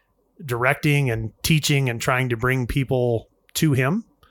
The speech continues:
And I was trying to listen to those. And I think it was a necessary part of my progress because, in a way, I was sacrificing the old me to become the new me.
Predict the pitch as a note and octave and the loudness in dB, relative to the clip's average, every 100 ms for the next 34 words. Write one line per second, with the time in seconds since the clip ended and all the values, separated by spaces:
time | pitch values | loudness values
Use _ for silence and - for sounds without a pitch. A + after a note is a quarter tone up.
0 | _ _ _ _ _ - E3 F3 E3+ - | _ _ _ _ _ -2 0 0 0 0
1 | F#3+ F#3 G3 - F#3 A#2 G#2+ G#2+ - D#3 | 0 2 0 0 0 0 0 -2 -4 0
2 | C3 B2+ E3 D3 C#3+ C#3 C3 B2 B2+ C#3 | 0 0 0 0 0 0 0 -2 -2 0
3 | C#3+ - C3+ C3+ B2 - C#3 C#3 - - | 0 0 0 0 0 0 0 0 -2 -2
4 | C3 A#2 A#2+ A2+ A2 - D3+ D#3+ E3 A#2 | -2 0 -2 -2 -4 -4 -2 0 -2 -2
5 | A2 A2+ - - - _ _ _ _ _ | -2 -2 -2 -4 -6 _ _ _ _ _
6 | _ _ _ _ _ _ _ _ _ _ | _ _ _ _ _ _ _ _ _ _
7 | _ - C3 - B2+ A#2 A#2 - - C3+ | _ -6 -4 0 0 0 0 -4 -2 -2
8 | A#2+ A#2 D3+ A#2 C#3+ - _ _ _ _ | 0 0 2 2 -2 -6 _ _ _ _
9 | _ _ _ _ _ _ _ _ _ _ | _ _ _ _ _ _ _ _ _ _
10 | _ _ C#3+ B2 A#2+ A2+ - - - - | _ _ -2 0 0 0 -2 -4 -4 -2
11 | - C#3 - C3+ - C#3 B2+ - C3 A#2+ | 0 0 0 -2 0 0 0 0 0 0
12 | B2 B2 B2+ B2+ B2 A#2+ A#2+ D3+ - _ | -2 -2 0 0 0 0 0 -2 -4 _
13 | _ _ _ - B2+ A#2 A#2+ - B2+ B2 | _ _ _ -6 -4 -2 -4 -2 -2 -2
14 | A#2 B2 B2 A#2+ B2+ C3 A2 G#2 | -2 -2 0 0 0 0 -2 -6